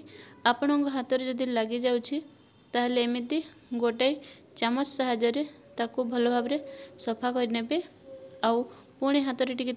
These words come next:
ତେଲ ଦେଇକି ଏମିତି ଘଷିକି ତାର ବଲ୍ ତିଆରି କରିନେବେ।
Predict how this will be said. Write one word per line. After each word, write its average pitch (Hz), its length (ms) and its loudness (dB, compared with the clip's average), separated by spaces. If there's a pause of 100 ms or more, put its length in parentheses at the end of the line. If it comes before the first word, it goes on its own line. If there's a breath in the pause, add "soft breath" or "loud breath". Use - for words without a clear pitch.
ତେଲ 233 220 2
ଦେଇକି 233 300 0 (680 loud breath)
ଏମିତି 247 260 -2
ଘଷିକି 247 440 -2 (140)
ତାର 240 180 2 (280)
ବଲ୍ 226 220 4
ତିଆରି 233 300 2
କରିନେବେ। 233 420 -2